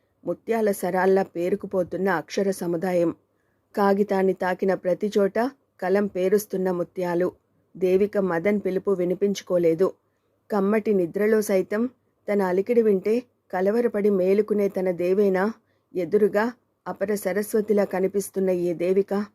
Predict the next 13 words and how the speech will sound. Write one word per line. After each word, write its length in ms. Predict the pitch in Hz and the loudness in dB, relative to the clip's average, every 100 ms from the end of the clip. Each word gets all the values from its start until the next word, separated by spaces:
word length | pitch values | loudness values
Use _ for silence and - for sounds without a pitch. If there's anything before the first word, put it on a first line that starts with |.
| _ _ _ _ 202 | _ _ _ _ -2
మదన్ 300 | 190 208 202 | 2 4 2
నిశ్శబ్దంగా 680 | 180 - 208 175 190 185 185 | 0 0 -2 0 0 2 0
అడుగులు 360 | 170 185 208 | 0 2 2
వేస్తూ 460 | 185 175 - 214 233 - _ _ | 2 0 0 -2 -2 -8 _ _
దూరంగా 480 | - 196 220 208 196 | 0 2 4 2 0
ఉన్న 180 | 185 185 | 0 -2
పడకుర్చీలో 880 | 190 175 185 190 190 - 196 185 175 | -4 -2 -2 0 -4 -2 -2 0 0
వాలాడు. 540 | 170 175 175 170 190 - _ _ | 0 -2 0 0 -2 -4 _ _
ఎదురుగా 420 | 175 165 190 180 | -8 -2 -2 0
ప్రియ 360 | 196 - 165 190 | -4 -2 0 2
ఊయల 480 | 190 185 180 175 170 - _ - | 2 4 2 2 -2 -8 _ -14
ఖాళీగా 400 | 175 185 196 180 | -4 0 2 2
వెక్కిరించింది. 880 | 170 160 170 175 165 165 165 185 | 2 -2 -6 -6 -6 -4 -2 -4